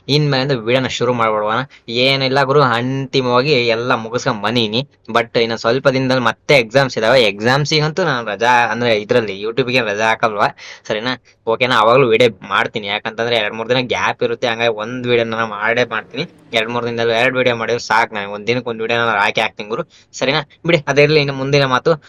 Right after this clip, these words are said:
ನೋಡುವ. ಫಸ್ಟ್ ಈಗಿನ ನಮ್ಮ ವಿಚಾರನ ಹೇಳ್ ಗುರು. ಫಸ್ಟ್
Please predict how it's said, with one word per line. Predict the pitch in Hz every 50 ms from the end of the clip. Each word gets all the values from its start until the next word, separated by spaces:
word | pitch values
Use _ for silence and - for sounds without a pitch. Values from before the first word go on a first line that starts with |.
| _ -
ನೋಡುವ. | 131 131 135 135 131 123
ಫಸ್ಟ್ | - - 123 - - 135
ಈಗಿನ | 123 113 113 120 135 143 147 147 147 143
ನಮ್ಮ | 135 127 123 120 113
ವಿಚಾರನ | 117 113 - 120 113 110
ಹೇಳ್ | 101 101 101 104 110 117 123 127 120
ಗುರು. | 110 107 104 104
ಫಸ್ಟ್ | 95 - 113 107 - -